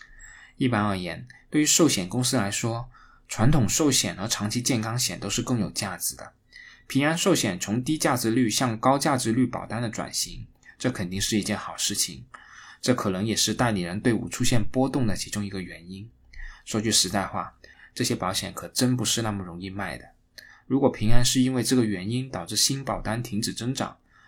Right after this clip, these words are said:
我倒认为这是情有可原，平安确实已经过了摊大饼的阶段了。还有一点也算是好的方面，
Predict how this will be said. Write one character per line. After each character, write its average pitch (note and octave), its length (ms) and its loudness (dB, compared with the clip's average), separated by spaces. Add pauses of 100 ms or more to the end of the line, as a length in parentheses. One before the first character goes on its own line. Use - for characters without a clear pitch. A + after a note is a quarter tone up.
(120)
我 F#2 140 -10
倒 G2+ 120 0
认 G#2 220 0
为 F2 140 -8
这 G#2+ 100 -4
是 G#2 140 -4
情 G2 240 -4
有 G2+ 120 -4
可 G2+ 220 -8
原， - 280 -18 (260)
平 G2 180 -4
安 A2+ 160 -4
确 B2 160 2
实 A2+ 160 2
已 G2 60 0
经 G2+ 200 -4
过 A2+ 160 -2
了 F#2 160 -4
摊 A2+ 240 -8
大 B2 160 -2
饼 F2+ 220 -8
的 - 100 -16
阶 - 200 -12
段 F2+ 180 -10
了。 - 140 -20 (1500)
还 - 120 -2
有 D3+ 120 6
一 F3+ 100 8
点 G2+ 240 0
也 F2 80 -12
算 - 180 -2
是 D3 120 -2
好 F2+ 240 -4
的 F#2 80 -12
方 C3 200 -2
面， D3+ 280 -4